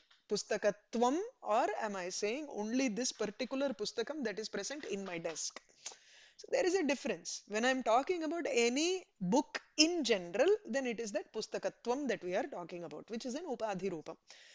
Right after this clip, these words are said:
This upadhi roopam, this jati visheshaha is accepted only by Naiyayika,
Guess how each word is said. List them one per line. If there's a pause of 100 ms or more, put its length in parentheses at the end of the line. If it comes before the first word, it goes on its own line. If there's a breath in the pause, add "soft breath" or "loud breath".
(1000 loud breath)
This
upadhi
roopam,
this
jati
visheshaha
is
accepted
only
by
Naiyayika,